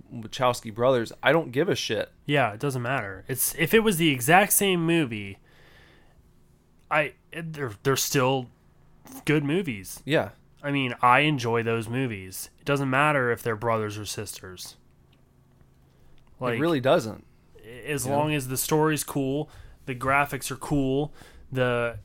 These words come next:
Speaker 2: you know, the comic book is cool, the, I li-, the cover is enticing, the interior art is nice, the story is compelling. I mean, that's what matters.
Speaker 1: There are plenty of books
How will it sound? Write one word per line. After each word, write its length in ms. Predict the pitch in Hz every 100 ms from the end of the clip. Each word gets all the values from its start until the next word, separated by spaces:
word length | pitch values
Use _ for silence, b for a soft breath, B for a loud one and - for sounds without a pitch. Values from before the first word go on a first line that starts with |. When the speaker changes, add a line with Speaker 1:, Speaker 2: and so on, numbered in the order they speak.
| - -
Speaker 2:
you 160 | - 139
know, 260 | 120 113 117
the 180 | 120 117
comic 440 | - 143 143 143
book 200 | 139 131
is 120 | 120
cool, 460 | - 143 139 139 139
the, 100 | 131
I 160 | 117
li-, 200 | 120 131
the 140 | 123 113
cover 420 | - 143 131 135
is 140 | 135
enticing, 640 | 135 127 - 135 123 147 135
the 140 | 117 120
interior 600 | 139 131 - 131 123 123
art 320 | 117 117 127
is 140 | 127
nice, 500 | 127 127 127 135 -
the 140 | - 117
story 480 | - 135 120 131 131
is 120 | 123
compelling. 680 | 131 123 - 123 123 131 135 b b b b b
I 140 | b
mean, 160 | 131 123
that's 380 | 120 151 160 -
what 160 | 156 143
matters. 720 | 147 190 110 90 - - -
Speaker 1:
There 140 | 131 131
are 60 |
plenty 340 | 123 143 147 135
of 140 | 110
books 400 | 131 127 - -